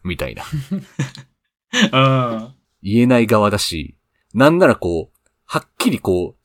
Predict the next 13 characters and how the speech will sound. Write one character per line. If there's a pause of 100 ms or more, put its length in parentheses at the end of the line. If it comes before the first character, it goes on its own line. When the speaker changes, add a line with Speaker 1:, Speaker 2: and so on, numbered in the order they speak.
(180)
Speaker 1:
き
と
言
え
ず、
な
あ
な
あ
な
ま
ま、
こ